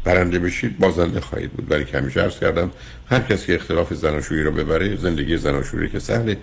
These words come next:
پس قرار کل زندگی رو باخته. این شما دوتایی که تراپیست خوبی اگه پیدا کنید بیستی جلسه با هر دوی شما کار کنه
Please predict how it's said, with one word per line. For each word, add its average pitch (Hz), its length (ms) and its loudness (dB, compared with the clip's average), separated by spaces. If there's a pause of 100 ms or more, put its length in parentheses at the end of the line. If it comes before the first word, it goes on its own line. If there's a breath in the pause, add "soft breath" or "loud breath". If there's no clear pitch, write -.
(520 loud breath)
پس 107 180 2
قرار 98 240 4
کل 107 240 2
زندگی 95 380 4
رو 113 80 2
باخته. - 300 -2 (140)
این 127 120 4
شما 123 180 6
دوتایی 110 460 4 (500 loud breath)
که 127 80 6
تراپیست 120 640 2
خوبی 85 540 0
اگه 85 140 0
پیدا 95 340 4
کنید 78 300 -2 (180)
بیستی 95 360 -2
جلسه - 360 0
با 87 140 4
هر 82 80 4
دوی 101 180 2
شما 92 200 -2
کار 85 280 2
کنه 123 300 0